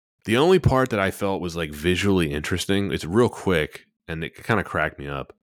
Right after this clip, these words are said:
Early in the film, when Snipes goes to pick Connery up at his house, he, he apparently l-, lives above a fish market from Blade Runner.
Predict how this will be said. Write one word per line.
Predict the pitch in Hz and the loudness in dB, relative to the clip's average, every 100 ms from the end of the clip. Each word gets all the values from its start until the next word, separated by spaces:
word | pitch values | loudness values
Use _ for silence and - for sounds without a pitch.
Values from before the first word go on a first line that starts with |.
| _ - | _ 0
Early | 107 127 135 | 4 4 4
in | 113 | 2
the | 90 | -2
film, | - 92 82 73 71 - | -2 -2 -2 -4 -10 -8
when | 80 78 73 67 | -6 -6 -8 -10
Snipes | - - 90 87 - | -8 -4 -2 -2 -4
goes | 90 87 | -4 -4
to | - | -4
pick | - 87 - | -6 -6 -4
Connery | 87 85 78 76 | -4 -2 -2 -2
up | 76 85 | -2 -4
at | |
his | 78 - | -6 -6
house, | 71 78 87 - | -4 -4 -6 -10
he, | 92 | -10
he | 98 113 | -2 -2
apparently | - 120 147 123 107 | 0 2 2 0 -4
l-, | 90 80 | -6 -8
lives | 73 95 113 117 | -8 -4 -4 -2
above | 104 82 90 98 | -4 0 0 0
a | 87 | -4
fish | - 95 - | -6 -6 -2
market | 104 107 117 92 | 0 0 0 -4
from | 95 80 | -4 -6
Blade | 67 78 90 95 | -4 -2 0 0
Runner. | 104 113 110 | 0 0 -4